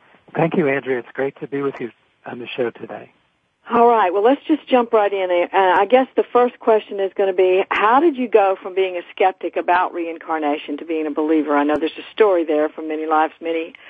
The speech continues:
Speaker 2: uh, Masters, and, and we wanna just talk a little bit about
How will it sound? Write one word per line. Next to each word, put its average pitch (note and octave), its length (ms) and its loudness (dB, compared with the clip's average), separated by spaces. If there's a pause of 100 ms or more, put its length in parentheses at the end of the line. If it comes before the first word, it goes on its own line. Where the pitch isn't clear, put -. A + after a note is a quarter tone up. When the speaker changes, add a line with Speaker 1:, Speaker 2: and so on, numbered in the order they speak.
(240)
Speaker 2:
uh, E3 380 2 (260)
Masters, F3 480 4
and, E3 260 2
and D#3+ 160 0
we D#3+ 140 2
wanna D#3+ 220 2
just E3 160 0 (280)
talk F#3 240 2
a - 20 -4
little F3 200 0
bit D#3+ 140 2
about D#3+ 300 0